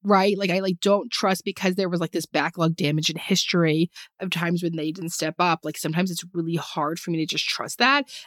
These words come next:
And sometimes it, it works out exactly as I fear it's going to. And then it's hard for me to not be like, "I fucking knew this was gonna happen, and here is a way I get disappointed again," right? Like, and you have to remember that, like,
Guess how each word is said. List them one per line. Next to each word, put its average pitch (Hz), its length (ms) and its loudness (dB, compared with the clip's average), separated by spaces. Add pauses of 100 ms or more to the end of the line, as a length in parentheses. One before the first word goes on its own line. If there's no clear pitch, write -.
And 247 160 2
sometimes 339 520 2
it, 262 180 -2
it 254 140 0
works 262 280 -2
out 240 100 -2
exactly 208 460 -2
as 202 80 2
I 190 80 2
fear 180 300 -4
it's 180 120 -6
going 311 400 2
to. 175 180 2
And 190 140 0
then 190 80 2
it's 190 100 -2
hard 190 220 2
for 196 80 -6
me 190 80 2
to 190 80 2
not 180 240 2
be 196 140 2
like, 175 160 0 (260)
"I - 80 -10
fucking 180 400 -4
knew 285 180 0
this 262 200 -4
was 262 100 0
gonna 262 160 4
happen, 240 480 2
and 165 160 0
here 254 240 0
is 277 120 2
a 269 60 0
way 254 200 4
I 240 80 0
get 208 160 0
disappointed 240 580 2
again," 220 400 4
right? 185 300 2
Like, 196 260 -2 (540)
and 247 120 6
you 254 80 8
have 311 280 0
to 285 100 2
remember 220 480 4
that, 180 180 2
like, 175 180 -8